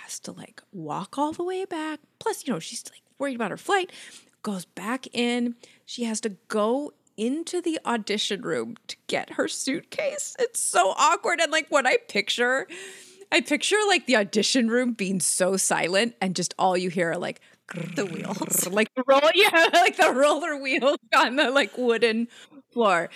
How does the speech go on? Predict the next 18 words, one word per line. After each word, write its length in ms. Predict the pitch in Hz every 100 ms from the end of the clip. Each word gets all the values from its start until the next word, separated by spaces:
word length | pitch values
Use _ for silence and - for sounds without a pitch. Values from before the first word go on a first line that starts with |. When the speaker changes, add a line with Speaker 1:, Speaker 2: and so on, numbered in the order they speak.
| - -
Speaker 1:
Sadly, 800 | - - 381 440 494 269 180 170
and, 180 | 190
like, 300 | 214 196 190 - _ -
I 100 | 240
wish 240 | 240 262
I 120 | 254
could 180 | 240 247
say 260 | - 156 196
that 180 | 196 -
she 140 | 202
got 240 | 185 170
the 60 | 185
part. 360 | 190 175 160 - _ _
She 220 | - -
did 140 | 185 160
not. 300 | 151 180 240
Speaker 2:
Ugh. 60 | - - _ 269 285 262 _ 240 240 226
Speaker 1:
Um, 360 | 226 226 220